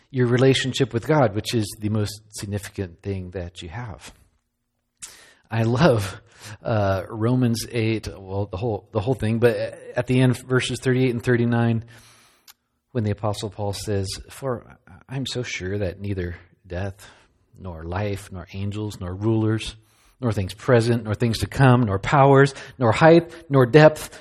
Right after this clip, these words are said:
nor, uh, corona, nor anything else in all creation will be able to separate us from the love of God in Christ Jesus our Lord." Circumstances do not have the power,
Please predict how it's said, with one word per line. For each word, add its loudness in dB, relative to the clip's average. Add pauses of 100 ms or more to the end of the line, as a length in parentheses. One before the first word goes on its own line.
(140)
nor, 6
uh, 4
corona, 4 (680)
nor 4
anything 4
else 6
in -2
all 8
creation 2
will 2
be -2
able 2
to -6
separate -2
us 0
from -6
the -4
love -2 (320)
of -4
God -6 (640)
in -10
Christ -8
Jesus -12 (600)
our -10
Lord." -20 (2000)
Circumstances -6
do -12
not -6
have -12
the -10
power, -10